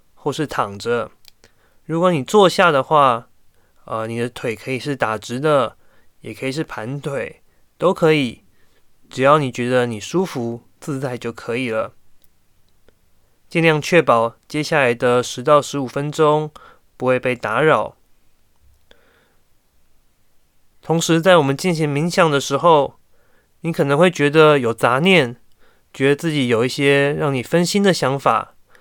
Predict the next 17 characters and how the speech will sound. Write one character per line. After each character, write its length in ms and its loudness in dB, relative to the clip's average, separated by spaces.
这 200 -4
些 100 0
都 140 0
是 120 -4
正 240 2
常 240 -4
的。 260 -4
此 240 -4
时， 440 -6
只 120 -8
要 140 4
将 240 0
你 80 -2
的 100 0
注 300 -2
意 80 2
力 320 -2